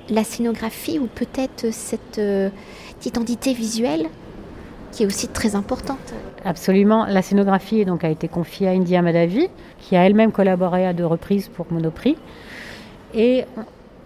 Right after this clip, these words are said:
Speaker 2: euh, en accord avec moi, bien sûr, on a souhaité indiquer aux visiteurs,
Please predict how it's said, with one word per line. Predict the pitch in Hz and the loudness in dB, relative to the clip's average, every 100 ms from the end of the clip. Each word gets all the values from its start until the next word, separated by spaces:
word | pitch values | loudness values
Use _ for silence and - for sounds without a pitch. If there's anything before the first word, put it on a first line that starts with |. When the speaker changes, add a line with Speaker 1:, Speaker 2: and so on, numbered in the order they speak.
| - - - 185 226 | -20 -20 -20 -8 0
Speaker 2:
euh, | 220 208 196 | 2 2 2
en | 196 196 | 2 2
accord | 190 - 202 | 2 2 2
avec | 180 165 | 2 0
moi, | 180 214 247 | 0 4 4
bien | 220 180 | 2 0
sûr, | - - 294 | -4 0 0
on | 285 220 220 | 2 0 0
a | 220 220 | 0 0
souhaité | - - 233 - 277 311 349 - - | 0 2 2 4 2 4 2 -2 -6
indiquer | 226 233 233 - 285 | 0 0 0 0 2
aux | 254 | 2
visiteurs, | 208 202 214 - 254 262 | 2 -4 -6 0 2 2